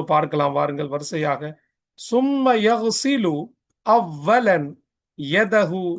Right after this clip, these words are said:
பில் மாஇ", பிறகு கல்லை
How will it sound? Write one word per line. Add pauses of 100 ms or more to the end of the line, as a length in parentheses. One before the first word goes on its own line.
பில்
மாஇ", (1080)
பிறகு (720)
கல்லை